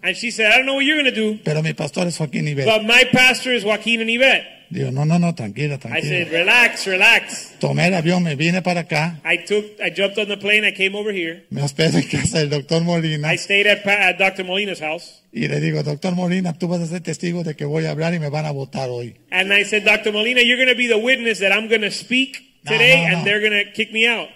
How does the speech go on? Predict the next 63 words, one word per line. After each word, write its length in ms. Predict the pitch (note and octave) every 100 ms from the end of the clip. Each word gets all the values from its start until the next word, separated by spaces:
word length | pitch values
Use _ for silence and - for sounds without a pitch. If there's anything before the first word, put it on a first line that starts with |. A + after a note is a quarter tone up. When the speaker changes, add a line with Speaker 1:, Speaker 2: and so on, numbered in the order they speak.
| _ _ _ _
Speaker 2:
No 120 | C#3 D3+
van 200 | E3+ D#3+
a 20 |
hacer 180 | D3 C#3+
nada 180 | C3+
Speaker 1:
He 40 | B2
Speaker 2:
contigo. 260 | B2 F3+ A2+
Speaker 1:
said, 140 | D3
"Don't 180 | G#3+ A3+
exaggerate." 640 | G#3+ G#3+ G3+ D#3 B2+ A#2+ - _
Speaker 2:
Tomé 240 | - B2+ C#3+
el 60 |
teléfono. 540 | C#3+ D#3+ E3 D#3 F3+ E3+
Speaker 1:
I 60 | D3
picked 240 | F3+ F3+
up 100 | F3+
the 100 | E3+
phone. 340 | G3+ G#3+ B3 G3+
Speaker 2:
Hablé 520 | B2+ C#3 D3 F#3 F3
Speaker 1:
I 120 | C#3+
spoke. 380 | C#3 - A3+ B3+
Speaker 2:
con 160 | C#3 C3
el 120 | B2+
líder. 460 | D#3+ F3 B2 - _ _ _
Speaker 1:
With 200 | D#3 F3
the 60 | F#3
leader. 500 | G#3+ A3 A#3+ - - -
Speaker 2:
Y 100 | C3+
me 140 | C3
dijo, 440 | C#3 C3+ C3 B2 -
Speaker 1:
And 100 | E3
Speaker 2:
"¿Dónde 180 | D#3 F3+
Speaker 1:
he, 20 | E3+
Speaker 2:
estás?" 420 | F#3+ E3+ E3 -
Speaker 1:
and 80 | F3+
he 60 | G3
told 200 | G#3 G#3
me, 80 |
"Where 160 | G3+ A3
are 100 | A#3
you?" 240 | G#3 D#3+ -
Speaker 2:
"En 100 | C3
casa 240 | D#3+ D#3+ E3+
de 40 |
los 120 | D#3
Molina." 360 | D3+ D3+ C#3+ C3
Speaker 1:
And 180 | D#3 F3
I 60 |
said, 220 | F3+ G3 F3+ -
"At 200 | F#3 E3+
Doc 220 | G3+ G3+ G#3
Molina's 340 | G#3+ A3 F3
house." 100 | D#3+
Speaker 2:
"Estás 160 | D#3 D3
botado 360 | D#3+ - D#3 D3+
de 80 |
la 60 | C#3+
iglesia, 360 | C3 C#3 B2+ C3
Speaker 1:
He 80 | C#3+
Speaker 2:
ni, 60 |
Speaker 1:
said, 160 | C#3+ G#3+
Speaker 2:
ni 60 |
Speaker 1:
"Okay, 120 | A3+